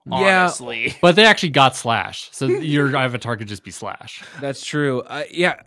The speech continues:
Speaker 1: uh, like, front, like, lead guitarist, rhythm guitarist of local cover band.
Speaker 2: Yeah, so I have,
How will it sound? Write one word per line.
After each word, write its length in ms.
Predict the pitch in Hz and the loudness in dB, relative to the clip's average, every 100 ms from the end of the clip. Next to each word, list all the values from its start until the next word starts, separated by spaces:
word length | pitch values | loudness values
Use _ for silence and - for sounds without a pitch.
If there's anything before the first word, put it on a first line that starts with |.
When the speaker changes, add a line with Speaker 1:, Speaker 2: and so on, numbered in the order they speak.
| - | -8
Speaker 1:
uh, 140 | 165 - | -6 -4
like, 460 | 156 151 143 - _ _ _ _ _ _ | -2 -2 -2 -10 _ _ _ _ _ _
front, 280 | - 151 160 _ _ _ _ | -4 -4 -4 _ _ _ _
like, 220 | 135 131 - | -10 -10 -10
lead 320 | 135 143 147 | -8 -8 -6
guitarist, 640 | 143 - 131 135 135 135 131 | -8 -4 -2 0 0 -2 -4
rhythm 460 | 135 151 160 160 | 0 2 2 0
guitarist 600 | 156 151 151 151 151 151 | -4 -4 0 2 2 -2
of 120 | 147 123 | -6 -4
local 360 | 131 131 135 | -4 -2 -6
cover 280 | 127 127 131 | -4 -4 -4
band. 420 | 127 131 135 135 _ _ | -4 -4 -6 -10 _ _
Speaker 2:
Yeah, 200 | 135 127 101 - | -6 -4 -6 -14
so 400 | - 156 135 131 - | -10 -4 -2 -4 -6
I 80 | 135 | -4
have, 280 | 147 139 | -4 -6